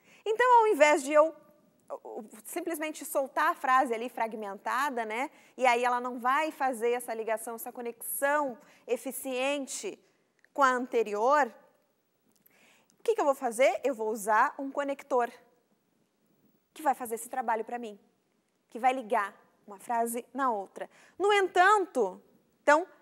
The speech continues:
e, e uma ideia de contraposição, né, em relação ao primeiro período que foi disposto ali na introdução, com o avanço de algoritmos e mecanismos de controle de dados desenvolvidos por empresas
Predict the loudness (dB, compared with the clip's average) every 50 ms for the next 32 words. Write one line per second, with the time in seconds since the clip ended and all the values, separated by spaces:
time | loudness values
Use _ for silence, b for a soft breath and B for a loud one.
0 | _ _ _ _ _ _ _ _ _ _ _ _ _ _ _ _ _ _ -8 -6
1 | -6 -4 -4 -4 -2 0 0 0 4 4 4 4 4 0 -2 -2 -2 -2 0 0
2 | -2 0 0 0 0 0 -2 -2 0 2 2 2 0 -2 -2 -2 -2 -2 0 2
3 | 2 0 0 0 -2 0 0 0 0 0 -2 -2 0 0 0 0 2 0 0 0
4 | 0 -4 -6 -8 -4 -2 -2 -2 -2 -2 -6 -6 -2 -2 -2 -2 -2 -2 -2 -2
5 | -2 -2 -4 -6 -6 -8 -10 -10 -12 -14 -14 -12 -10 -10 -6 -2 0 0 0 0
6 | -2 b b b b b b b b b b b b b b b b b b _
7 | _ _ _ _ _ _ _ _ _ _ _ 4 8 10 10 10 8 4 0 0
8 | 4 6 8 8 6 6 4 2 4 4 2 0 -2 -6 -8 -8 -8 -10 -10 -6
9 | -2 0 2 2 2 4 4 4 6 4 2 2 0 -4 -4 -2 -2 0 0 0
10 | 2 2 2 2 0 -4 -4 -4 -6 -6 -6 -6 -6 -4 -2 -2 -2 -2 -2 -2
11 | -2 -2 -2 -4 -6 -2 2 4 4 4 4 2 -2 -8 -8 -8 -10 -10 -10 -10
12 | -8 -10 -6 -4 -4 -4 -2 -4 -6 -6 -4 -4 -4 -4 -6 -6 -4 2 4 4
13 | 4 4 2 0 0 0 0 -4